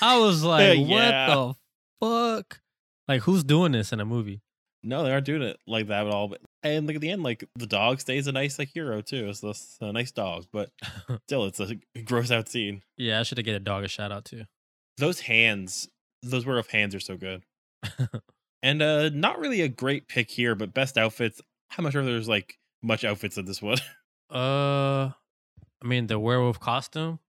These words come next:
Speaker 1: is that a suit? <laughs>
Speaker 2: Yeah, I guess so.
Speaker 1: Okay. Yeah, so th-, the character design for the werewolf.
Speaker 2: And Senpai, uh, where people find you when you're not talking about, uh, some werewolves?
Speaker 1: You can find me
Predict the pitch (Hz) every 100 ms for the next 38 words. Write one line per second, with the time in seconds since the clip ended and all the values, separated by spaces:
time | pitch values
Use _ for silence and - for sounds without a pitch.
0 | _ 123 123 127 123 - 180 156 - -
1 | - - 175 170 127 - 113 - - _
2 | _ - 175 190 190 135 101 - 107 107
3 | 123 113 104 107 - _ _ - 113 101
4 | 110 107 101 - - - - 107 101 104
5 | _ - 127 110 107 104 101 95 95 -
6 | 104 95 107 - 160 117 104 107 113 -
7 | _ _ _ _ 123 117 175 196 - 95
8 | 95 113 _ - 156 165 170 160 113 131
9 | 135 95 95 98 107 101 123 113 113 113
10 | 110 110 107 _ _ - 104 117 147 -
11 | - - _ _ _ 123 113 - 117 113
12 | 110 110 117